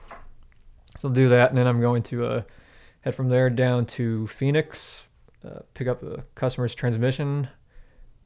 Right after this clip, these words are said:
Probably gonna try to swing by Hassport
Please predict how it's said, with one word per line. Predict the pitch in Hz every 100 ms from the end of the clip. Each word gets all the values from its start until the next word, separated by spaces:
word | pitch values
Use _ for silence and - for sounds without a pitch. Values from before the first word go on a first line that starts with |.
| - - -
Probably | - 147
gonna | 139 123
try | 127
to | 127
swing | - - 127
by | 120 117
Hassport | 117 - 117 127 - - 151 151